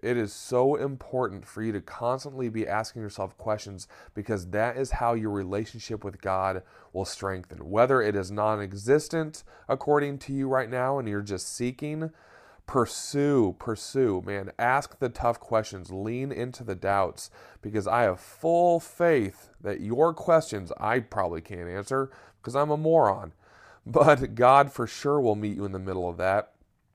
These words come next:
And if you are a lifelong Jesus follower,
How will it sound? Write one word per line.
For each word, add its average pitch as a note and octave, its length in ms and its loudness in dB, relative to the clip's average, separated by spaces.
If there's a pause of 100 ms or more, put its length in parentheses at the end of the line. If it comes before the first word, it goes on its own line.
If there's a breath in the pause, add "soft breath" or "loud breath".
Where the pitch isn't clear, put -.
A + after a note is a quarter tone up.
(380)
And C3 300 2
if G2 140 -2
you A#2+ 120 2
are G#2+ 100 6
a G2 180 -2
lifelong B2+ 840 2
Jesus G#2+ 400 -4
follower, E2+ 520 -2